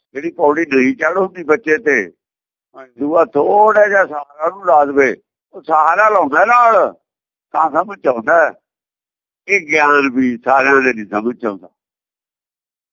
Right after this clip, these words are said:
Speaker 1: ਉਹਦੇ ਸਾਰੇ ਹੀ ਸੁਣਦੇ ਤੇ ਗੁਰੂ ਘਰ 'ਚ, ਸਾਰਿਆਂ ਦੇ ਸਮਝ 'ਚ ਨਹੀਂ ਸੀ ਆਉਂਦਾ। ਬੁੱਧੀ ਦੇ ਲੈਵਲ, ਇੱਕ ਖਾਸ ਲੈਵਲ ਤੇ ਜਾ ਕੇ ਸਮਝ 'ਚ ਆਉਂਦਾ, ਕਿਉਂਕਿ ਬ੍ਰਹਮ ਗਿਆਨੀ ਕੀ ਗੱਤ, ਬ੍ਰਹਮ ਗਿਆਨੀ ਜਾਣੇ, ਉਹ ਨੇੜੇ ਹੀ ਹੁੰਦਾ। ਥੋੜ੍ਹੇ ਫਰਕ ਨਾਲੇ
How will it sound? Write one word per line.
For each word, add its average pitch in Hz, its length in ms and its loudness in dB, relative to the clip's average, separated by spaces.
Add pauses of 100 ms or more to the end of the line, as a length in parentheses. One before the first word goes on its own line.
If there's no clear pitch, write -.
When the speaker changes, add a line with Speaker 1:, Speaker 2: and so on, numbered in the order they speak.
(440)
Speaker 1:
ਉਹਦੇ 156 300 2
ਸਾਰੇ 139 340 2
ਹੀ 139 60 -4
ਸੁਣਦੇ 127 380 -2
ਤੇ 147 120 2
ਗੁਰੂ 147 260 -6
ਘਰ 139 200 -2
'ਚ, 120 220 -14
ਸਾਰਿਆਂ 135 340 0
ਦੇ 135 140 -4
ਸਮਝ 135 240 -6
'ਚ - 180 -20
ਨਹੀਂ 131 120 -20
ਸੀ 113 120 -20
ਆਉਂਦਾ। 92 300 -14 (380)
ਬੁੱਧੀ 160 280 -8
ਦੇ 185 120 0
ਲੈਵਲ, 147 400 2
ਇੱਕ 165 180 -14
ਖਾਸ 135 320 0
ਲੈਵਲ 139 420 0
ਤੇ 208 140 0
ਜਾ 202 160 2
ਕੇ 180 180 -6
ਸਮਝ 147 100 -2
'ਚ - 300 -14
ਆਉਂਦਾ, 104 220 -10 (460)
ਕਿਉਂਕਿ 170 200 -4
ਬ੍ਰਹਮ 185 260 -10
ਗਿਆਨੀ 165 360 -2
ਕੀ 190 220 -8
ਗੱਤ, 185 240 2 (500)
ਬ੍ਰਹਮ 311 180 0
ਗਿਆਨੀ 151 340 -2
ਜਾਣੇ, 98 260 -4 (460)
ਉਹ 175 120 -4
ਨੇੜੇ 151 280 0
ਹੀ 170 120 2
ਹੁੰਦਾ। 120 240 -4 (1000)
ਥੋੜ੍ਹੇ 226 280 2
ਫਰਕ 190 280 0
ਨਾਲੇ 180 440 2